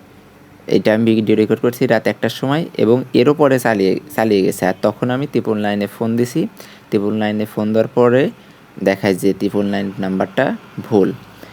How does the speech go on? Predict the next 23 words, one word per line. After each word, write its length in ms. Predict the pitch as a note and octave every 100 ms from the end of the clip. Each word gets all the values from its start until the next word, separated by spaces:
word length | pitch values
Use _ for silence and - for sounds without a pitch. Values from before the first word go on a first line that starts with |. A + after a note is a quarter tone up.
| - -
তা 100 | - -
আমি 300 | A#2 C#3+ C#3 G#2+ -
এ-, 180 | - A2 A2+ - -
একটা 180 | - A2+
প্রশ্ন 320 | - A#2+ - A2 G2 - - - - - -
যে 100 | -
এই, 120 | C3 C#3
আচ্ছা, 220 | C#3 - F2+
এই 180 | - A#2+
নাম্বারটা 300 | A#2+ A#2+ B2 C3+
কি 120 | C3
চেঞ্জ 260 | - B2+ B2
হয়েছে 200 | A#2+ B2
নাকি 220 | B2 A#2+
সেটা 240 | B2+ A2+ A2
আমি 120 | G2+ G2
কিন্তু 220 | F#2+ G#2
জানি 240 | G2+ A2 F#2
না। 140 | F2 A#2+ - - -
তাও 160 | G#2+
আমি 160 | G#2+ G#2+ G2+
প্রশাসনের 560 | G#2+ G#2 - G#2+ G#2
কাছে 260 | G2 G2